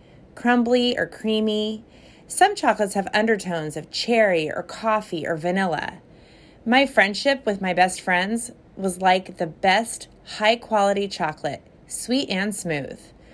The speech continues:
Or at least it had been. Right now, I wasn't sure. I just wanted things to get back to normal.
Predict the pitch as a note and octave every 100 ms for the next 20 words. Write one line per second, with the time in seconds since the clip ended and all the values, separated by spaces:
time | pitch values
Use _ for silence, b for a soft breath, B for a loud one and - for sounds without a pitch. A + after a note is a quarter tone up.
0 | b b - A#3+ A#3 A3 B3 - E3+ E3
1 | E3 D3+ - C3+ D3+ D3+ _ b b b
2 | - E3 A#3 A3 G3+ G3+ G3+ - F#3 F3
3 | E3+ F#3 - D3+ B2+ - - - B B
4 | B - A#3+ D#4+ - A#3 A#3 A#3 G3+ G3+
5 | G3 - F3 - - D3+ F#3 - - -
6 | F#3 D3+ C#3 -